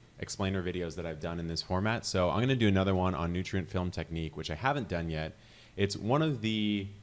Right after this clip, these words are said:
I wouldn't say more obscure ways of growing hydroponically, but most beginners don't start out with this just because it's a little more complex to build. And in, at least in my opinion, some of the advantages you can actually find in a lot of different systems. But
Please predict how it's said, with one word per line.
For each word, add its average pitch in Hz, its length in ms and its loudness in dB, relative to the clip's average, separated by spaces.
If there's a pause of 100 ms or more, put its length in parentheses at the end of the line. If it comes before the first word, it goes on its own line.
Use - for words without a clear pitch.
(360)
I - 80 -4
wouldn't 156 220 6
say 117 140 6
more 98 280 6
obscure 92 580 2
ways 92 240 4
of 85 140 -4
growing 90 240 -2
hydroponically, 87 680 -4
but 104 140 -2
most 160 240 0
beginners 110 380 2
don't 95 160 2
start 90 200 0
out 82 200 4
with 92 160 -2
this 98 240 0
just - 200 -4
because 101 540 2 (300)
it's - 120 -6
a 175 60 2
little 170 160 2
more 127 140 4
complex 104 640 0
to - 180 -4
build. 90 560 0 (420)
And 92 480 -2 (140)
in, 98 220 -2
at 110 120 0
least 139 200 0
in 110 80 2
my 101 200 4
opinion, 92 540 0
some - 180 -4
of 117 40 0
the 107 100 4
advantages 92 680 -2 (380)
you 98 80 -4
can 123 100 0
actually 127 280 0
find 107 360 4
in 98 60 2
a 101 80 2
lot 110 160 4
of 95 60 0
different 82 260 -4
systems. - 520 -8
But 90 300 2